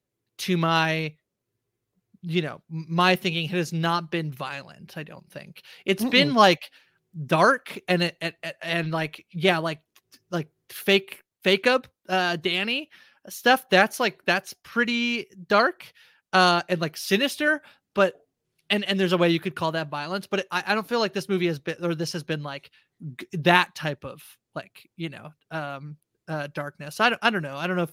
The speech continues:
Speaker 1: what do you think, Ariel? Like, I do think it, it's felt tense. I just don't know if I was, like, expecting that. I was, maybe, I was not very much expecting, like, a happy ending between Gaddis and Old Kent, I will say.
Speaker 2: Mm-hmm.
Speaker 1: Yeah. Uh, yeah. So,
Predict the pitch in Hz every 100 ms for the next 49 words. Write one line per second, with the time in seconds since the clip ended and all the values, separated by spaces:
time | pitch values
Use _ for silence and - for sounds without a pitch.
0 | - 170 170 151 135 - 120 147 147 175
1 | 185 214 202 320 370 370 220 180 175 -
2 | 185 - - 185 285 - - - - 180
3 | 196 233 226 196 196 180 160 160 165 -
4 | 170 156 - 147 139 135 _ _ _ _
5 | _ _ _ 170 135 170 175 156 143 185
6 | 190 190 - 190 233 240 - 202 208 180
7 | 202 208 196 180 170 165 160 - 170 -
8 | 156 147 147 143 156 151 139 143 131 131
9 | - 139 - 135 131 - - 143 _ _
10 | 160 165 _ - 147 _ - - - -
11 | - 170 _ _ _ _ _ _ 107 113
12 | 131 _ _ _ _ _ - 147 151 _
13 | - - _ - 151 - - - 147